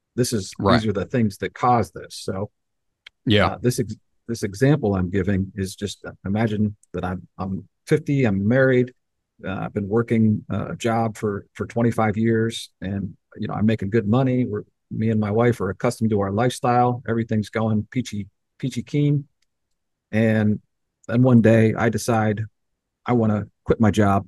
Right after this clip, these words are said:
Speaker 1: and start up my own business. And I think I can have a good go at it. And I think about it for a while and think this is how it's gonna work. And I don't really discuss it with my wife,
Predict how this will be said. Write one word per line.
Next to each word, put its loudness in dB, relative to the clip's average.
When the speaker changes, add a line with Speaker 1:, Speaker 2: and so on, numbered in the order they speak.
Speaker 1:
and -4
start 0
up -4
my 2
own 8
business. -6
And -10
I -8
think -8
I -6
can -12
have 2
a 2
good 2
go 4
at 0
it. -2
And -4
I -12
think 0
about 0
it 0
for -2
a 2
while 0
and -4
think -8
this -12
is -10
how 0
it's -6
gonna -2
work. 0
And -2
I 0
don't 2
really 4
discuss -4
it -4
with -8
my -2
wife, -4